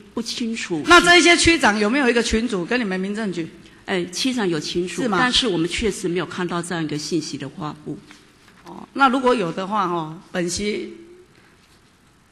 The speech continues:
Speaker 2: 不知道是要非常肯定你们，还是要怎么样，哈？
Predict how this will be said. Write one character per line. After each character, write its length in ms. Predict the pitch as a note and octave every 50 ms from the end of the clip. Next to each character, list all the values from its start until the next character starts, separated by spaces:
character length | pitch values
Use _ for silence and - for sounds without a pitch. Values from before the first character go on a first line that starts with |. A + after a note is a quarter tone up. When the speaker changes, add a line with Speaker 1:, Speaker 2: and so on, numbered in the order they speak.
| _ _ _ _
Speaker 2:
不 100 | - D#4
知 160 | - - F#4
道 160 | F4 F#4 F4 E4
是 160 | - - E4+
要 140 | F4 E4 D#4
非 140 | - D#4+ D#4
常 180 | C4+ C4+ C#4+
肯 240 | D#4 - A3+ G#3 G3 G#3
定 200 | D4 C#4+ A#3 G3+
你 80 | F3+
们， 360 | E3 F3 F3 F3 E3 F3 - - - - - -
还 140 | - G3+ G#3+
是 120 | - B3+
要 120 | B3 A3+
怎 160 | G3 - D#3+ D#3
么 100 | D#3+ E3+
样， 220 | F#3 G3+ F#3+ E3+
哈？ 140 | D3+ D#3+ D3+